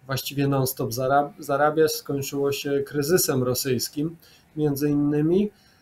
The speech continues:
E, więc do tego bym podchodził ostrożnie.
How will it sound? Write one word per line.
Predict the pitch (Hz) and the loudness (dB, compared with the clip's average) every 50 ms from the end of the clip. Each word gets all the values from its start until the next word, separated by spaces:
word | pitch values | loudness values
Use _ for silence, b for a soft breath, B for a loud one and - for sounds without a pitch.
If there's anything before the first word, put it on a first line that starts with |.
| b _ | b _
E, | - 165 156 156 156 156 160 165 170 - 165 156 156 | 0 2 4 4 6 6 4 4 2 0 -4 -6 -4
więc | 156 170 180 180 180 180 - - | -2 0 0 0 0 -2 -4 -4
do | 165 170 | -4 -2
tego | 170 185 190 180 185 165 | 0 0 2 2 2 2
bym | 165 170 165 - | 2 0 0 0
podchodził | - 170 165 - - 170 165 151 165 170 165 | 0 -2 -2 0 2 2 2 2 2 4 4
ostrożnie. | 156 156 - - 180 175 175 147 127 - - 117 120 | 4 2 2 2 4 6 6 6 6 2 -2 -4 -4